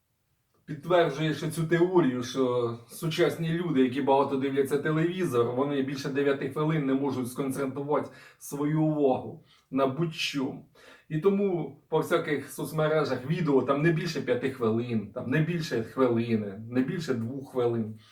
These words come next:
Тому що увага розсіюється. І хотілося, щоб, Віталік, твій, твоя розсіяна увага, вона не переросла в розсіяний твій склероз, коротше.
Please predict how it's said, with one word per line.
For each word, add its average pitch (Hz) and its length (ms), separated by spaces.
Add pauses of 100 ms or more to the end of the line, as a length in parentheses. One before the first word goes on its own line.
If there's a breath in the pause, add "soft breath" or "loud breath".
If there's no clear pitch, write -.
(400 loud breath)
Тому 214 240
що 180 220
увага 170 560
розсіюється. - 960 (280 soft breath)
І 156 80
хотілося, 190 540
щоб, 160 320 (420 loud breath)
Віталік, 165 540
твій, 175 500 (200)
твоя 170 280
розсіяна 165 520
увага, 180 720 (240 loud breath)
вона 143 1000
не 165 160
переросла 185 680
в 123 120
розсіяний 139 680
твій 147 220
склероз, 156 800
коротше. - 420